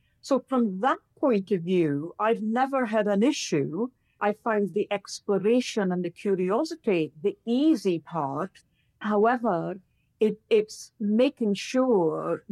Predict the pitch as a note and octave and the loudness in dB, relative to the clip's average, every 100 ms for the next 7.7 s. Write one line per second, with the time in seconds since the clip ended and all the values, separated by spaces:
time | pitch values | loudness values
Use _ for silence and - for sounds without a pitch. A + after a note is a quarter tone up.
0 | F#3 G3+ - _ _ _ _ _ G3+ F#3+ | -2 -2 -2 _ _ _ _ _ 0 2
1 | - F#3 - F3+ E3+ C#3+ A3+ B3+ F#3 D#3+ | 2 0 0 0 -6 2 4 4 2 0
2 | - E3+ F#3 - - A3 F#3+ E3 G#3 G#3+ | -2 -2 -2 -4 -4 -2 -2 -2 0 0
3 | A3 F3 D#3+ D#3+ - E3+ - F#3+ F#3 D#3+ | 0 0 0 -2 -4 -6 -6 -4 -2 -2
4 | D#3 D#3+ C#3 _ _ _ G#3+ G#3 F#3+ F#3 | -4 -8 -10 _ _ _ 2 4 4 0
5 | F3+ - _ - A3 A3 B3+ - B3+ G#3+ | -4 -18 _ -6 0 2 0 0 0 2
6 | F#3+ F3 F#3+ E3 E3+ F3+ - _ F3+ E3 | 2 0 -2 -2 -4 -8 -14 _ -8 -6
7 | G3 G#3+ F#3 C#3+ F3+ C#3+ - | -2 -2 -2 -2 -2 -2 -6